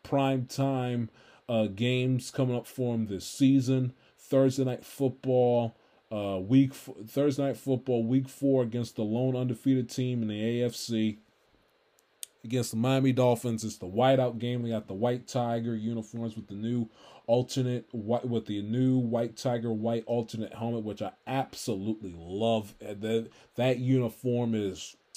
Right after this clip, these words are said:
chef's kiss, the best damn looking uniform, if not in the in-, entire National Football League, but in all of American,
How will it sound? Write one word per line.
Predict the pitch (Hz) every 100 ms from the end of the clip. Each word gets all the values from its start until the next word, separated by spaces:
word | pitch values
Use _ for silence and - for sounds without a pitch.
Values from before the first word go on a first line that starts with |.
| - _
chef's | - - - 135 -
kiss, | - 135 127 -
the | 101 - _ -
best | 143 135 - - - - _ 117
damn | 127 127 123 120
looking | 123 123 127 117
uniform, | 113 120 110 - 123 117 117
if | 127 131
not | 120 117
in | 117 110
the | 107
in-, | 107 104
entire | 104 - 123 120
National | 117 113 107
Football | - 127 117 117
League, | 120 104
but | 95 85
in | 104 95 - 131
all | 131 135
of | 110
American, | 95 110 117 110 - 98